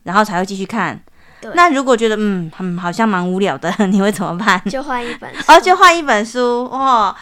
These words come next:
Speaker 1: 所以就是也不是每一本书，然后都会看，也不是每一页一个字一个字慢慢看，会稍微挑过，是不是？
Speaker 2: 对。
Speaker 1: 哇，好聪明的那个挑法哦。好，那所以有兴趣才会去，去选。那你有没有那种经验，就是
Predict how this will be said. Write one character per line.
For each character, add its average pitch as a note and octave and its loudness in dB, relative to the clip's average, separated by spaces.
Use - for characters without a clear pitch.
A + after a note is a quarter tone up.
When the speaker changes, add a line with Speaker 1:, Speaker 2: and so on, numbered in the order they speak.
Speaker 1:
所 D#4+ -2
以 C#4+ 0
就 C#4+ -4
是 D4 -4
也 A3 0
不 A3+ 0
是 D#4+ -2
每 A3+ 0
一 A#3+ -2
本 G#3+ 0
书， A3+ -4
然 F#3 -6
后 A3 0
都 G#3+ -2
会 A3+ -2
看， G#3+ -4
也 F3 -8
不 F#3 -10
是 B3+ -2
每 F#3 -4
一 F3+ -8
页 G#3 0
一 F#3+ -10
个 G#3 -6
字 G#3 -10
一 A3 -4
个 F#3+ -4
字 G#3 -8
慢 G3 -4
慢 F#3+ -4
看， G#3 -4
会 C4 -2
稍 B3 4
微 G3+ 2
挑 G3+ -2
过， G3+ -6
是 F#3+ -10
不 E3+ -12
是？ F3+ -10
Speaker 2:
对。 A3 -14
Speaker 1:
哇， A#3 4
好 G3 0
聪 B3+ -2
明 G#3+ -2
的 F#3 -2
那 G#3+ -2
个 G#3 -2
挑 G3 -4
法 C3+ -6
哦。 F#2 -8
好， D#3+ -4
那 C#4+ 2
所 C#4 0
以 G#3 2
有 F#3 0
兴 B3 -4
趣 A#3+ -6
才 G3 -2
会 G#3+ 0
去， G#3 -6
去 A#3+ -8
选。 - -10
那 F#4+ 2
你 E4 0
有 C4 2
没 C4+ 0
有 C#4 2
那 C#4 0
种 F#3+ -2
经 A3+ -4
验， A3+ -2
就 G#3+ -6
是 A3 -8